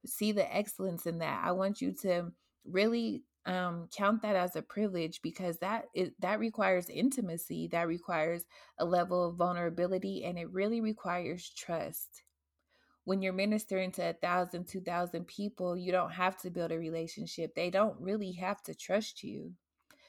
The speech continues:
But when you're ministering one-to-one, or when you're touching the lives of somebody one-to-one, you get to know them. You get to pour into them personally. You develop a relationship, and trust is formed. And that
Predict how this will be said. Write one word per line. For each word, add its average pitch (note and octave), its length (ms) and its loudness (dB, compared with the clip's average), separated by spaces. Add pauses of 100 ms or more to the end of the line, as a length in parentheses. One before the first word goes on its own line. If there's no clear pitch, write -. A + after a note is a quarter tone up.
(180)
But F#3+ 140 6
when F#3+ 180 2
you're F#3 100 0
ministering F#3 680 -2
one-to-one, F3+ 760 -4
or - 80 -2
when F3+ 220 -4
you're F3 140 -6
touching F#3 420 -4
the F3+ 100 -4
lives E3+ 400 -2
of E3+ 80 -10
somebody E3 540 -4
one-to-one, E3+ 800 -6 (400)
you F3+ 200 -4
get F#3 260 0
to E3 100 -8
know D#3+ 240 2
them. E3 480 -6 (100)
You E3+ 140 -6
get E3+ 220 -4
to E3+ 60 -6
pour F3 280 -4
into E3+ 220 -8
them D#3+ 200 -4
personally. E3+ 640 -6
You E3+ 160 -6
develop E3+ 520 2
a D#3 60 -4
relationship, D3+ 760 -8
and D3 160 -10
trust F#3+ 360 -4
is E3 80 -18 (100)
formed. E3 500 -4 (540)
And E3+ 220 -2
that F3+ 300 0